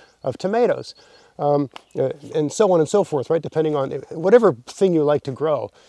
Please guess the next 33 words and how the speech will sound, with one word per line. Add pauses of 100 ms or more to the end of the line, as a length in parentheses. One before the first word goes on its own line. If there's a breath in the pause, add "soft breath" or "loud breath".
(200 soft breath)
Um,
if
you
do
a
lot
of
research
on
that
thing,
you'll
find
that
there's
varieties
they're
always
developing (400 soft breath)
that
are
more
and
more, (140)
uh, (200)
pest
and
pathogen
resistant, (1000 soft breath)
uh,
right?
So
that's,